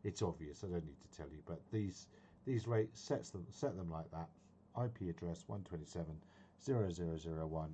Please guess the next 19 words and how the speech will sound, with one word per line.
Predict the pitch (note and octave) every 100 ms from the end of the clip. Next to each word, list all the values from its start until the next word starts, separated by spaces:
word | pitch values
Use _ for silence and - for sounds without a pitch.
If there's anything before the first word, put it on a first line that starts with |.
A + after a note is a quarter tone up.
| -
and | D2 D2 C#2+ -
forty-nine | A#2+ G2+ - G#2+ F#2+ F#2 F2+ F2+ F2 - - - - - - G2
zero | A2 A2+ A2+ A2+ A#2 G2
zero | G2+ B2+ C#3 A#2 F#2
one. | D#2+ D2 D2 -
And | E2+ F2+
then | G2 G2
I | F#2+ G2
suppose | - A#2+ - - - E3 D#3 G2+ E2 D#2+ E2
we | A#2 G2 -
could | A#2 -
look | F#2 E2+
at, | F2+ E2 - - - - - - -
we |
could | F2 G#2
look | E2 -
at | D2
Mission | C#2 C#2+ C#2+
Planner, | - D2 D2+